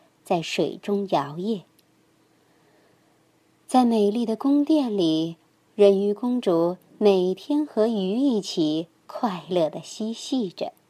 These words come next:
人鱼公主最喜欢听奶奶讲大海上面的故事。“等你们到了十五岁呀，你们就可以游到海面上，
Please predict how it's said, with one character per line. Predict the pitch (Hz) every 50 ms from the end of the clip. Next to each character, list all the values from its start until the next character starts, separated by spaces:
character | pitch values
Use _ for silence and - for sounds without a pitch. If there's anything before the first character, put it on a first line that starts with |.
| _ _ _ _ _ _ _ _ _ _ _ _ _ _ _ - - - _ _ _ _ _ _ _ _ -
人 | - 226 247 254 269 269
鱼 | 277 269
公 | - 294 285 294 294
主 | 285 254 208 180 180 180 180 180
最 | 185 - - 320 320 320 285 240
喜 | 202 - - 175
欢 | 165 - 190 208 214
听 | - - 269 269 262
奶 | 247 220 160 - - -
奶 | 185 170 175 190 208 220 233 -
讲 | - - 185 151 147 -
大 | - 233 220 196
海 | 180 - - - - 202
上 | - - - 294 285
面 | 254 214 196 180 160 151 143
的 | 156
故 | - - 180 165 156 156
事。 | - - - - - - - _ _ _ _ _ _ _ _ _ _ _ _ _ _ _ _ _ _ _ _ _ _ _ _ _ _ _ _ _ _ _ _ _ -
“等 | - 180 170 160 170 175
你 | 180 170 156
们 | 143 147 151 156 156 156
到 | - 185 175 165 160
了 | 160 160 160
十 | 160 - - - 170 170 190 214
五 | 220 196 170 151 -
岁 | 196 - - - 190 180 175 165
呀， | 160 160 156 156 156 156 - - - - - - - - - - - - _ -
你 | - 208 196 190 196 190
们 | 185 190 196 202 202 208 202 202
就 | 190 - 196 165
可 | 160 - - 202
以 | 190 180 165 160
游 | 170 160 156 175 196 214
到 | 214 208
海 | 180 - - - 190 - - - - -
面 | - 233 247 277 262 220 175 165 -
上， | - - -